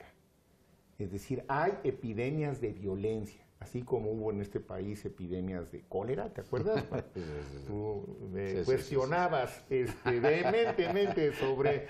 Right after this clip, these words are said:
Speaker 2: <laughs> Sí.
Speaker 1: de, la capacidad del entonces secretario de Salud
Speaker 2: Sí.
Speaker 1: para combatir el cólera. Tenemos una epidemia. Bueno, hay epidemias de violencia y la oms dice, si en un país, en una sociedad,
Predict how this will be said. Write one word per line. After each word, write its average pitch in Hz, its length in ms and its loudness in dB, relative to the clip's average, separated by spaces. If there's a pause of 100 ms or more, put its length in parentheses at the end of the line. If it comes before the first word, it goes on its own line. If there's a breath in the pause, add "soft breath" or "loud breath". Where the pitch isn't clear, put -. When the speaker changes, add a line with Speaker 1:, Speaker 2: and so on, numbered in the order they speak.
(100)
Speaker 2:
<laughs> - 160 -20
Sí. 147 60 -4
Speaker 1:
de, 151 300 4
la 143 180 4
capacidad 156 760 4
del 139 360 6
entonces 175 540 2
secretario 143 580 4
de 127 100 6
Salud 127 400 0
Speaker 2:
Sí. 135 80 -8
Speaker 1:
para 117 240 2
combatir 107 420 -2
el 113 120 0
cólera. 113 400 2
Tenemos 151 220 2
una 147 100 0
epidemia. 92 440 -2 (400 loud breath)
Bueno, 160 140 0
hay 226 80 2
epidemias 190 380 2
de 165 80 2
violencia 151 560 0 (100)
y 170 120 2
la 170 160 6
oms 220 280 2
dice, 180 480 -2 (300 loud breath)
si - 260 0
en 190 140 2
un 247 160 -2
país, 127 480 4
en 135 80 0
una 196 160 0
sociedad, 90 720 -2